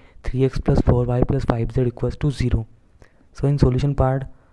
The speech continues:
first the given system of equation has non-homogeneous solution, non-homogeneous equations. X plus two Y plus three Z equals to one, two X plus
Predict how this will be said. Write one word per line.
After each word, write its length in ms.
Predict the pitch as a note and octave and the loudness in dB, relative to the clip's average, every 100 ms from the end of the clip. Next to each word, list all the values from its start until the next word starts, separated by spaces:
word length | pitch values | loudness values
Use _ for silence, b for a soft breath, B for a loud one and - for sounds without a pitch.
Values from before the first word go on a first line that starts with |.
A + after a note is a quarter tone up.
| b - | b 0
first 300 | - C3+ C3 | 2 2 -2
the 80 | C3+ | -2
given 280 | B2+ C3 | 0 0
system 340 | C#3 C3 - C3+ | 0 -4 -4 -4
of 80 | B2 | -4
equation 340 | B2 B2 C3 | -2 -2 -2
has 180 | C3 A#2+ | -4 -4
non-homogeneous 680 | A#2 C3 A#2 A#2+ A#2+ B2+ B2 | -4 -2 -2 -2 -2 -4 -4
solution, 480 | B2 A#2 A#2 B2+ b b b b - | -4 -4 -6 -10 b b b b -6
non-homogeneous 680 | B2+ C3+ B2 B2 A#2+ B2+ - | -2 0 0 -2 -2 -4 -4
equations. 540 | - B2 A#2+ C3 - - _ _ _ _ _ _ _ - - - | -4 -4 -4 -6 -8 -20 _ _ _ _ _ _ _ -20 -20 -10
X 200 | B2 - | -10 -8
plus 280 | - B2+ - - - | -8 -6 -8 -6 -4
two 80 | |
Y 260 | B2 A#2+ B2 B2+ | -2 -2 -4 -6
plus 220 | C3 B2+ - | -6 -6 -8
three 260 | - B2+ B2 | -10 -6 -4
Z 200 | B2 B2+ | -4 -6
equals 360 | B2 - B2 - | -6 -8 -8 -8
to 100 | B2+ | -2
one, 260 | A#2 C3 C#3 b b b b b _ _ | 2 2 0 b b b b b _ _
two 160 | C#3 C3 | -4 -2
X 160 | B2+ B2+ - | -2 -4 -8
plus 240 | C3+ C3 | -6 -6